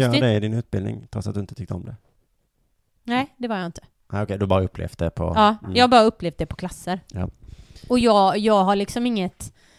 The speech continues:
Speaker 2: Jag, jag tycker det är jättekonstigt om jag skulle liksom... Och mina... De som går hos mig regelbundet, om jag skulle sätta mig i slutet av varje klass och avsluta det med fyra om, så skulle de bara, "Eh, hon knäpper huvudet, vad håller hon på med?" För att, för att jag gör inte det.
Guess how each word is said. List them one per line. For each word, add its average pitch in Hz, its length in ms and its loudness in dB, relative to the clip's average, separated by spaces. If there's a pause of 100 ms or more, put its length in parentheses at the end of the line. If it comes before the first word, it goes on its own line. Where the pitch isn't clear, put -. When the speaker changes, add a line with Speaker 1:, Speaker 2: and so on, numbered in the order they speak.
(320)
Speaker 2:
Jag, 202 240 2
jag 214 260 2
tycker 214 180 0
det 214 60 0
är 202 80 0
jättekonstigt 202 800 -4
om 202 120 -4
jag 185 100 -2
skulle 175 220 -8
liksom... 175 420 -8
Och 190 340 -4
mina... 202 720 -4 (460)
De 202 220 -2
som 202 180 -4
går 190 200 0
hos 190 160 -2
mig 247 180 2
regelbundet, 175 640 -2
om 185 100 -4
jag 175 100 -2
skulle 202 220 -6
sätta - 280 -8
mig 170 160 -4
i 165 40 -4
slutet 165 400 -8
av 170 60 -6
varje 160 200 -4
klass 160 260 -10
och 180 60 -4
avsluta 170 380 -8
det 160 140 -4
med 156 260 -6
fyra 165 340 -4
om, 196 380 -4
så 190 120 -10
skulle 180 180 -10
de 165 180 -4
bara, 151 300 -4
"Eh, 170 280 -10
hon 165 120 -6
knäpper 214 240 -4
huvudet, 190 460 0
vad 226 80 2
håller 196 100 4
hon 190 100 0
på 170 220 0
med?" 226 180 0 (600)
För 220 120 2
att, 208 200 -2
för 226 120 0
att 202 80 0
jag 202 180 2
gör 208 360 2
inte 277 280 -4
det. 175 160 -6